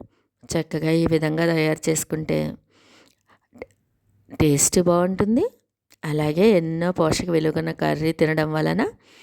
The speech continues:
మన ఆరోగ్యానికి ఎంతో మేలు చేకూరుతుందండి. ఈ విధంగా ఉల్లిపాయలు, టమాటాలని గ్రైండ్ చేసుకుని ఆ గ్రేవీని ఉంచుకోవాలి.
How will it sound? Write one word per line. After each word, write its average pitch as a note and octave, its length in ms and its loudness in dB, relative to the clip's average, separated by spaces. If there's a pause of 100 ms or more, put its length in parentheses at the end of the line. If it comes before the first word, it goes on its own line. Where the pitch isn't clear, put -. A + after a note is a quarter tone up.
(280)
మన D#3+ 160 0 (160)
ఆరోగ్యానికి D#3+ 540 0
ఎంతో D#3 360 -2
మేలు D#3 280 0
చేకూరుతుందండి. D3+ 880 0 (680)
ఈ D#3+ 160 0
విధంగా D3+ 480 2
ఉల్లిపాయలు, D#3 520 0
టమాటాలని D#3+ 640 -4 (600)
గ్రైండ్ D#3 480 2
చేసుకుని E3+ 420 2 (760)
ఆ D#3+ 140 -2
గ్రేవీని D3+ 500 4
ఉంచుకోవాలి. D3 680 -2